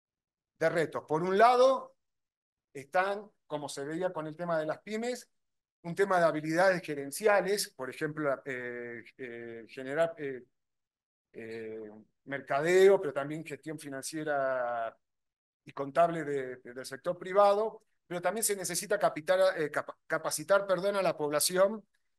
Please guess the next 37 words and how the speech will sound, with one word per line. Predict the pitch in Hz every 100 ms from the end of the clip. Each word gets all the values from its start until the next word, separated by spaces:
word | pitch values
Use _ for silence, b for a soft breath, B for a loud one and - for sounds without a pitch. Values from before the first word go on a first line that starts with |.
| -
en | 151 156
habilidades | 147 151 180 196
relacionadas | 160 147 135 151 180 165
con | 139
el | 131
turismo, | 123 120 104 - -
por | 104
ejemplo, | - 113 117 113
como | 123 131
es | 113 -
el | 117 139
uso | - 151
de | 139 127 123
determinados | 117 123 123 123 135 156 147 139
idiomas, | 147 185 190 180
depende | 127 - 143 147 147 135 127 117 _ _ _ _ _ _ _ _
el, | 120 113 113 113 _ _ _ _ _ _ _ _ _ _ _ _ _ _ _ _ _ _
bueno, | 127 120
no |
me | 127
sale | - 127
en, | 123 120 123
en, | 117 110
en | 113
español, | 110 120 123 113
el | 117
target | 156 165 156
a, | 143 135 127 117 120
a |
la, | 127 131 123 117 117
al | 123 120
turista | 107 135 143
internacional | 139 127 127 139 143
que | 139
se | 135
quiera | 131 156 151
tener, | 170 214 226